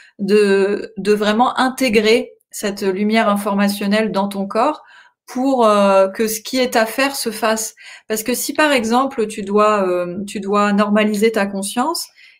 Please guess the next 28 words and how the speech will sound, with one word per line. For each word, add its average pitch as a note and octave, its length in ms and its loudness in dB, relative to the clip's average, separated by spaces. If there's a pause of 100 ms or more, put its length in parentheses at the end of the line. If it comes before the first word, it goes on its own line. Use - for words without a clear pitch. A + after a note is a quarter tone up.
et G#3+ 100 -4
donc A3+ 340 0 (1500)
normaliser G#3 600 2
des F#3+ 100 2
croyances G3+ 480 0
limitantes, G3 680 -2
mais G3+ 120 2
qu'en G#3 160 0
fait, C#4 220 0
tu A3+ 140 -10
fais A3+ 180 0
juste B3+ 340 0
accumuler, B3+ 540 0
accumuler, A#3+ 500 2
accumuler A3+ 540 2
de G3 60 -4
la G3 80 0
lumière G3 340 0
informationnelle, G#3 760 0
mais G3 120 -2
que G#3 100 -10
tu - 160 -14
te - 80 -6
donnes F#3+ 260 -2
pas B3 140 2
le G#3+ 220 -2
temps A3+ 240 -2 (420)
d'intégrer, A3+ 800 0